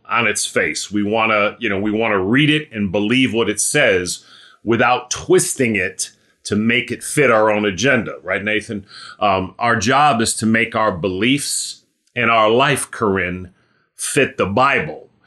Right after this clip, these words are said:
not to twist the scriptures to make them fit what we wanna believe or how we wanna live. Um, and ninety-five, ninety-eight, ninety-nine percent of the time, the scripture is plain, it's unambiguous.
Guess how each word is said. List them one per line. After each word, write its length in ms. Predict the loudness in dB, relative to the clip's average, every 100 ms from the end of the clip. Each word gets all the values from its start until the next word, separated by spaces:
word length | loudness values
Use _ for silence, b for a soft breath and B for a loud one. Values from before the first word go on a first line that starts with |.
| b b
not 440 | 0 2 0 -4
to 100 | -6
twist 580 | -6 -4 0 0 0 -4
the 100 | -4
scriptures 680 | -4 -2 -2 -2 -2 -4 -4
to 60 | -4
make 280 | -2 -2 -2
them 200 | -4 -4
fit 360 | -2 -2 0
what 160 | -6 -6
we 140 | -6
wanna 340 | -4 -2 -2 -2
believe 720 | -6 -6 -6 -6 -8 -12 -20 b b b b
or 180 | -4 -2
how 200 | -2 -2
we 140 | -2
wanna 340 | -4 -6 -6 -4
live. 420 | -2 -2 -2 -14 B B B B
Um, 520 | -2 0 0 -2 -10 -18 _ _ _
and 460 | 0 2 2 2 -2 -6
ninety-five, 800 | -2 2 2 0 2 2 4 2
ninety-eight, 400 | 2 2 2 0
ninety-nine 380 | 0 0 0 -2
percent 320 | -4 -4 -4
of 60 | -4
the 60 |
time, 500 | -4 -2 0 2 0
the 60 | -2
scripture 540 | -4 -2 -2 -2 -2
is 120 | -2
plain, 480 | -4 -4 0 0 -2
it's 120 | -4 -4
unambiguous. 920 | 0 0 0 0 0 -2 -2 -4 -8